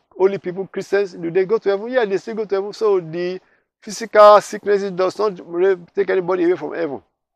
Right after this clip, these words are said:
But what will take body away from heaven is sins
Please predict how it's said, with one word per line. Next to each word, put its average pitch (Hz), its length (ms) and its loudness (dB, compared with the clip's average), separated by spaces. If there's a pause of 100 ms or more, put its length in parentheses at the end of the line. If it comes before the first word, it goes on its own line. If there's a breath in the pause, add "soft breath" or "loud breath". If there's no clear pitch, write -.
(600)
But 160 360 4
what 185 280 2
will 165 100 -6
take 196 240 0
body 185 280 2
away 180 100 6
from 147 200 0
heaven 175 360 2
is 170 560 4 (680)
sins 175 760 0